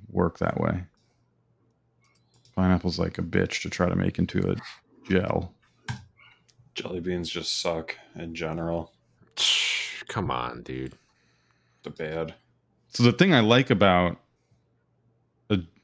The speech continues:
Speaker 1: like, getting a bag of jelly beans, for instance, if you're, like, in a candy mood,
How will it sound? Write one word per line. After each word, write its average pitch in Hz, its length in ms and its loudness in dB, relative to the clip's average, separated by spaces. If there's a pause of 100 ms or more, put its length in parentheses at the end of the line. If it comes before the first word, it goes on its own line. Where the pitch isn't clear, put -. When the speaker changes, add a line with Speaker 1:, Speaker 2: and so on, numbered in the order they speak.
(140)
Speaker 1:
like, 95 220 6
getting 104 200 6
a 98 40 6
bag 98 280 6
of 87 80 0
jelly 95 300 6
beans, 110 300 8
for 120 220 6
instance, 127 540 4 (320)
if 101 200 2
you're, 98 340 8
like, 95 420 2
in 107 140 8
a 107 60 4 (480)
candy 123 320 10
mood, 147 380 6